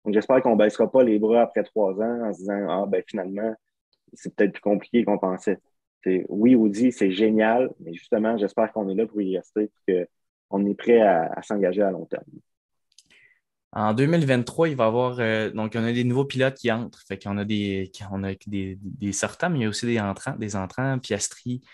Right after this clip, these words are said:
Speaker 2: euh, Sargent, De Vries, euh, entre autres. Est-ce que, est-ce vous, euh, l'élément, en fait, qui va être le, le déterminant en deux mille vingt-trois, euh,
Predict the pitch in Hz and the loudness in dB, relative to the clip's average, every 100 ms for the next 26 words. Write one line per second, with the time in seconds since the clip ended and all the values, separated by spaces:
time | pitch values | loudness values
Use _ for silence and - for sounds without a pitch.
0 | - _ 101 101 101 - 107 110 117 120 | -20 _ -6 -4 -4 -2 -2 0 0 2
1 | 117 107 104 113 117 117 113 - - - | 0 0 0 0 0 -2 -6 -14 -20 -20
2 | - _ 98 101 95 - 98 98 - 120 | -20 _ -2 0 0 -2 -4 -4 -2 0
3 | 135 131 - _ - 107 - - - _ | 0 -2 -10 _ -2 -2 -2 -8 -14 _
4 | - - 120 139 147 185 214 - 107 - | -20 -4 -2 -2 -2 0 2 2 0 -2
5 | _ _ _ _ - - _ - 127 170 | _ _ _ _ -20 -20 _ 0 2 4
6 | 151 143 139 135 - - - 107 110 - | 4 4 4 2 -4 -20 -8 -6 -4 -2
7 | 117 - - - - 110 107 113 113 113 | -2 -4 -18 -16 -4 -2 2 2 2 0
8 | 104 104 101 98 - - 113 117 127 117 | 0 2 0 -2 -8 -8 -4 -2 0 2
9 | 120 117 107 104 101 101 92 - 90 92 | 2 2 0 0 -2 -4 -6 -8 -8 -8
10 | - - - - _ 87 95 95 95 90 | -10 -20 -20 -20 _ -4 -2 0 0 -2